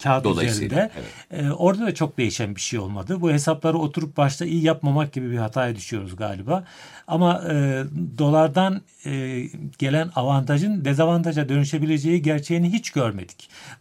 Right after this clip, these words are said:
Speaker 1: E, bilmiyorum burada, e, bu örneği vermiş miydik? Diyelim biz bir komşumuz var, petrol aldığımız bir ülke. Ona, e, her yıl yirmi tane kalem satıyoruz. Tanesi bir dolardan. Adamın geliri düşmüş. Diyor ki, "Ben senden," diyor,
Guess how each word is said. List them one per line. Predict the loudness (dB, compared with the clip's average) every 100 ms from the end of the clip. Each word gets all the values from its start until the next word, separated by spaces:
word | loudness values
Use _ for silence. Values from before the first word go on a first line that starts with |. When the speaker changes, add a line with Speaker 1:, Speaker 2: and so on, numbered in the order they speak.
| -8
Speaker 1:
E, | -6 -4 -4
bilmiyorum | 0 2 2 -2
burada, | -2 0 0 -2
e, | -10 -10 -10 -10 -10 -8
bu | -4
örneği | 0 2 2 4
vermiş | 2 0 -2
miydik? | -6 -4 -6 -10 -20 -20 _
Diyelim | 0 2 4 2
biz | -2
bir | 0
komşumuz | 4 4 4 2 4
var, | 4 2
petrol | 0 0 2
aldığımız | 2 0 -2 -2
bir | 2
ülke. | 2 2 -4 -6 -20 -20 -14
Ona, | -2 0 0 -4 -6
e, | -4 -4
her | 2 4
yıl | 4 2
yirmi | 0 2 2 2
tane | 2 2
kalem | 2 2 2
satıyoruz. | -2 -6 -4 -4 -2
Tanesi | 0 2 0 0
bir | 2 2
dolardan. | 2 0 -8 -14 _ _ _ _ _ _ _ -18 -2
Adamın | 2 2 4
geliri | 4 4 4
düşmüş. | 2 0 -2 -4 _ _ _ -2
Diyor | -2 0
ki, | -2 -4 _ _ _ _ 0
"Ben | 2 4
senden," | 4 4 4 4
diyor, | 4 2 0